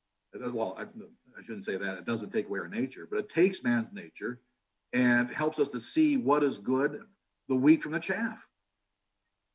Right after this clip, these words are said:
God's Word helps us to, to discern what is good and not good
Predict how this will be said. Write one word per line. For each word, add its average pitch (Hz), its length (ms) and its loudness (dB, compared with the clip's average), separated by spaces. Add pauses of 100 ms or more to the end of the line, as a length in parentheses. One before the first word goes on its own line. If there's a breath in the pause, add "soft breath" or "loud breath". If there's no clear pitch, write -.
God's 147 380 6
Word 139 220 6
helps 117 200 -4
us - 300 -10
to, 117 160 -6 (220 loud breath)
to 117 60 -12
discern 131 360 2
what 131 140 2
is 123 120 -4
good 139 260 0
and 156 140 -2
not 190 320 -2
good 117 200 -2